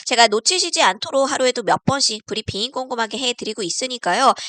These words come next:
여러 가지 뉴스를 다 찾아보실 필요도 없이 이곳에 오셔서 중요한 소식들 빠르게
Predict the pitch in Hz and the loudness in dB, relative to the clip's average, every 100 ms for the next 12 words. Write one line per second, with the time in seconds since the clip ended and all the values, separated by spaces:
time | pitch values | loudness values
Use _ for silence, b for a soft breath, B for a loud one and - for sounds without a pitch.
0 | B 180 185 240 349 349 320 320 240 269 | B 4 6 8 8 6 4 0 -2 -2
1 | 285 277 247 202 185 233 226 214 214 - | 0 0 0 -4 -4 -2 -4 -4 -6 -6
2 | 240 226 180 175 - 190 226 - 185 254 | -6 0 0 0 -2 -2 -2 -2 -4 -2
3 | 262 247 170 170 185 294 247 B B - | 0 0 -2 -2 -2 2 2 B B -4
4 | - 214 247 254 240 233 262 226 - 170 | -4 -2 -2 0 0 -2 -2 -2 -2 -2
5 | 240 320 247 220 185 | -2 -2 -2 -2 -6